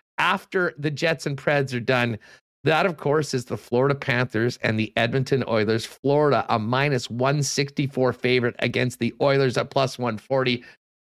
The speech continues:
Remo, I've gotta ask you, what, what, what, I know we spent most of our time, as we normally do, talking about the Jets, but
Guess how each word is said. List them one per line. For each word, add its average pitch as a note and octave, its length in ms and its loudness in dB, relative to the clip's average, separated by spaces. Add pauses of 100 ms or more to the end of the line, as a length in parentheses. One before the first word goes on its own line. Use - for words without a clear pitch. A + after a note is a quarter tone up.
(120)
Remo, F3+ 260 4
I've D#3 160 2
gotta F3+ 220 4
ask D3+ 440 -2
you, D3 160 0
what, D#3+ 280 -2
what, E3+ 200 -2 (340)
what, E3+ 240 0
I E3 160 2
know F#3+ 140 4
we A3 160 2
spent E3 280 0
most D3+ 300 0
of C#3 160 0
our - 80 2
time, D3+ 320 0
as C3+ 100 0
we D3 120 0
normally D3 340 2
do, C3 160 2
talking C3 380 2
about B2+ 240 2
the C3 80 0
Jets, B2 440 0
but A#2 220 -4